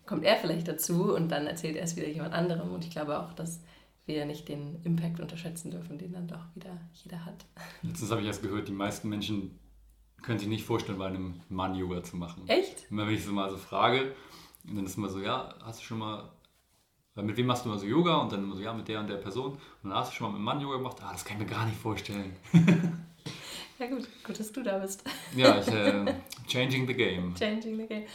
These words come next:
Speaker 1: Aber ich hab das Gefühl, dass das vielleicht... Aber du hast doch, wenn du bei Alu Moves und so, das machst, sind doch total viele männliche Lehrer eigentlich, oder?
Speaker 2: Vielleicht, weil das Amerikaner sind.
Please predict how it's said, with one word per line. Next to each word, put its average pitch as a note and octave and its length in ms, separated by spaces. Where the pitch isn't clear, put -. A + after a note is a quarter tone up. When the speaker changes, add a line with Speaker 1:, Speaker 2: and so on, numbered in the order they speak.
Speaker 1:
Aber F3+ 100
ich G#3 100
hab E3+ 80
das - 160
Gefühl, G3 220
dass F3 160
das - 120
vielleicht... E3 320
Aber D3 240
du - 180
hast E3 160
doch, E3+ 120
wenn C#3+ 120
du C#3+ 180
bei C#3+ 180
Alu D3+ 220
Moves F#3 340
und E3 80
so, E3 80
das - 120
machst, E3+ 180
sind E3+ 100
doch E3+ 80
total - 240
viele - 240
männliche F3 640
Lehrer E3+ 320
eigentlich, E3+ 360
oder? G#3 140
Speaker 2:
Vielleicht, F2 200
weil F#2 100
das E2+ 100
Amerikaner F2 500
sind. F2+ 200